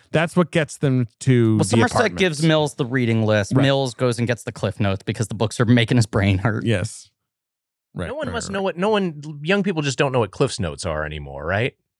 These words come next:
Speaker 3: That's just like
Speaker 2: No.
Speaker 3: you would just
Speaker 1: Even
Speaker 3: look up a Wikipedia summary.
Speaker 1: Even though it's one of the best jokes in Clueless. Does that mean that joke doesn't work anymore?
Speaker 2: Probably.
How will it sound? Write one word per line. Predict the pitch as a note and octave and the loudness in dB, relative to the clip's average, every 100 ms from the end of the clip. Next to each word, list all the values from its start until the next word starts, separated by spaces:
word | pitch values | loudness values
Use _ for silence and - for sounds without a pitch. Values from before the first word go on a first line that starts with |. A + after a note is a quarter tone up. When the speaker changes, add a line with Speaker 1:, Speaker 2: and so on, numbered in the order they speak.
| - | -12
Speaker 3:
That's | G2+ | -8
just | - G2 | -6 0
like | A#2+ | 0
Speaker 2:
No. | G#2 | 0
Speaker 3:
you | |
would | F#2+ | -4
just | F#2 | 2
Speaker 1:
Even | A#2+ | 2
Speaker 3:
look | G#2+ | 2
up | F#2 | -2
a | |
Wikipedia | F2+ F#2+ F2 G2 E2 | -4 -4 -6 -6 -4
summary. | D2+ E2 D2 D2 D2 _ _ _ - | -6 -8 -8 -10 -14 _ _ _ -4
Speaker 1:
Even | A#2+ A#2 | 2 4
though | G#2 | 4
it's | F#2 - - | 0 -4 -2
one | A#2 | 0
of | A2 | 0
the | G2+ | 0
best | G#2+ - | -2 2
jokes | A2+ - | 0 2
in | G2 | 0
Clueless. | - A2+ G2+ A2+ | 0 -2 -2 -4
Does | - C3 | 0 4
that | F3+ | 6
mean | G#3 G3 | 6 6
that | F3+ | 4
joke | - D#3 | 2 0
doesn't | C#3+ C#3 | 2 2
work | G2+ B2+ - | 2 2 4
anymore? | F3+ F3+ G3 G#3 | 6 6 6 4
Speaker 2:
Probably. | G#3 G#2 | 0 -2